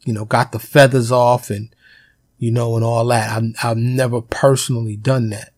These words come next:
Um, I remember walking by this butcher shop that was in the Bronx in Little Italy near my crib,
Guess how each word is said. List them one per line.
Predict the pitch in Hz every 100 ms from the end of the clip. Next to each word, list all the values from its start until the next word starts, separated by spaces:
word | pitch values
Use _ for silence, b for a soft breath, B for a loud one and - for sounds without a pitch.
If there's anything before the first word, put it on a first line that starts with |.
| _ _ _ _ _ _ _ _ -
Um, | 123 113 110 107 101 -
I | 123
remember | 127 131 127
walking | 120 131 - 117
by | 120 117
this | 117 113
butcher | 139 147 131
shop | - 127 110 - _ _ _ _ - - 131
that | 127 110 - -
was | 117 110
in | 113
the | 107
Bronx | 107 135 123 -
in | 107
Little | 110 120 120
Italy | 135 123 110
near | 107 110
my | 113
crib, | 113 - 131 117